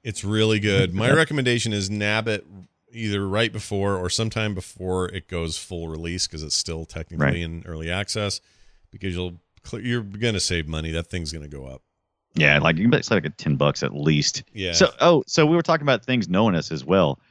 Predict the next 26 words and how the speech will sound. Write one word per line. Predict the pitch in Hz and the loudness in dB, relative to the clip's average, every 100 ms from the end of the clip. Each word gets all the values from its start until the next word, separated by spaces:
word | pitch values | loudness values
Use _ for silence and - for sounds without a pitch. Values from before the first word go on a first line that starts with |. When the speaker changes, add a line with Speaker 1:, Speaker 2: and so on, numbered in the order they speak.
| _ _ - | _ _ 4
Speaker 2:
Uh, | 98 | 6
do | 95 104 | 6 6
you | 143 | 6
take | 151 156 - | 6 2 2
the, | 160 160 143 104 | 2 2 2 -2
the | 143 143 147 | 0 0 2
monthly | 143 156 - 156 | 4 2 2 2
survey | - 156 151 156 | 4 4 6 6
when | 151 151 | 6 4
it | - | 4
pops | 151 - | 2 2
up | 160 156 | 2 4
on | |
Steam, | 156 160 160 151 | 2 6 6 6
like, | 120 104 - | 6 4 4
for | 107 | 4
your | 95 | 6
hardware? | 113 117 131 131 - | 6 6 4 2 -2
Speaker 1:
No, | 104 95 85 _ _ _ _ - | -4 -4 -6 _ _ _ _ -6
I | 92 | -4
ignore | 82 87 | -4 -2
Speaker 2:
You | 87 | 6
Speaker 1:
those | 202 | 8
Speaker 2:
don't? | 262 | 8
Speaker 1:
things. | 98 87 - | 6 -4 -10
Nope, | 107 110 | -10 -10